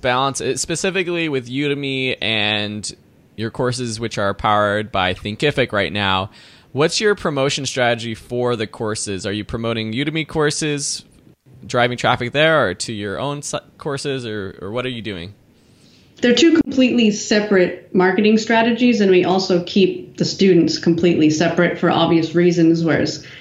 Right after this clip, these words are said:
Speaker 2: uh, Udemy tends to be known as a discount site. And when we're selling through our own platform, our pricing strategy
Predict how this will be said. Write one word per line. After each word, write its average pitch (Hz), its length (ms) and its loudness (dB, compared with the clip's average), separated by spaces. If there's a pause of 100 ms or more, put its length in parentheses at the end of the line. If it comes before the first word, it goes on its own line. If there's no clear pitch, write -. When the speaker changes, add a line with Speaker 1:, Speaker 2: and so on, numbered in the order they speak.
(240)
Speaker 2:
uh, 165 100 4
Udemy 165 460 6
tends 156 280 4
to - 100 -2
be 156 320 4
known 151 240 6
as 147 120 0
a 143 80 2
discount 170 540 0
site. 151 420 0 (480)
And 160 200 2
when 165 160 6
we're 160 100 2
selling 180 320 4
through 170 180 2
our - 140 0
own 208 240 6
platform, 165 560 2
our 147 180 2
pricing 165 340 2
strategy 151 840 0